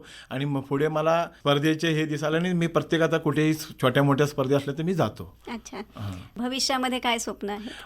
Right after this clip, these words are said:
Speaker 1: भविष्यामध्ये माझं टायगर मॅन म्हणून एक स्वप्न आहे,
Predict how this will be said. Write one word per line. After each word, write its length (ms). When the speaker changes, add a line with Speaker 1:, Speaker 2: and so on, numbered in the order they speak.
Speaker 1:
भविष्यामध्ये 640
माझं 340
टायगर 300
मॅन 200
म्हणून 260
एक 120
स्वप्न 300
आहे, 260